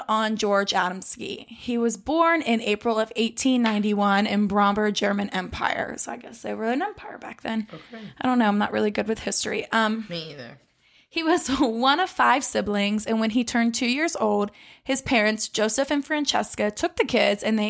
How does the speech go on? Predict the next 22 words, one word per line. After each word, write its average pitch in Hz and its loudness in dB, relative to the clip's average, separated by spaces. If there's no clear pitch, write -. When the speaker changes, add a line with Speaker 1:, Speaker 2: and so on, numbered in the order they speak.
Speaker 1:
immigrated 233 0
to - -12
the 220 -4
United 208 -2
States, - 0
where 285 4
they 285 2
ended 262 2
up 277 0
settling 233 2
down 196 -2
in 208 0
New 196 0
York 196 -4
City. 214 -4
At 262 0
the 262 4
age 240 2
of 247 -4
twenty-two 247 -2
years 320 2
old, 202 2